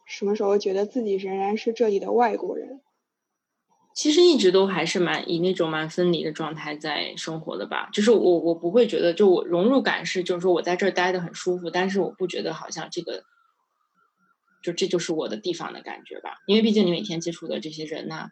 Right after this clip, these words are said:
Speaker 2: 然后大-，像你说的，其实还是有文化的差异，然后有各种想法方面的差异这种。所以你还是会见到国人就很开-，就，就很亲切的感觉。
Speaker 1: 哦。
Speaker 2: 对。嗯。
Speaker 1: 哎，可是，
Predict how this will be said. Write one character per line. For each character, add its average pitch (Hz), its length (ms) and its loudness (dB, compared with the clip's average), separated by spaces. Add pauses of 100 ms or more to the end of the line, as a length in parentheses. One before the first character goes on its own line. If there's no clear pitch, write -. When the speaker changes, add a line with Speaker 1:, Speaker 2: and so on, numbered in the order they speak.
(160)
Speaker 2:
然 - 80 -14
后 160 80 -4
大-， 160 220 -2
像 185 160 -4
你 180 80 -8
说 170 160 -4
的， 160 80 0
其 165 160 -4
实 180 60 0
还 170 100 2
是 180 120 -2
有 165 60 2
文 151 140 -10
化 160 160 -8
的 - 80 -8
差 - 240 -12
异， - 160 -10 (460)
然 151 80 -6
后 160 80 -2
有 151 100 -4
各 165 160 -2
种 156 180 -8
想 165 240 -4
法 185 120 -2
方 160 160 -10
面 156 100 -10
的 - 60 -14
差 156 200 -12
异 156 200 -8
这 156 80 -10
种。 - 200 -14 (800)
所 214 160 4
以 202 40 6
你 180 120 6
还 170 140 2
是 214 80 4
会 214 120 6
见 196 200 2
到 156 280 -2 (160)
国 170 200 4
人 165 180 2
就 175 100 0
很 - 200 -4
开-， - 260 -6
就， 180 260 0 (120)
就 202 100 -2
很 180 160 -4
亲 170 240 -2
切 170 240 -4
的 - 80 -8
感 - 220 -8
觉。 - 160 -14 (560)
Speaker 1:
哦。 240 500 0
Speaker 2:
对。 - 840 -10
嗯。 170 320 -14 (840)
Speaker 1:
哎， 349 100 6
可 247 180 4
是， - 120 2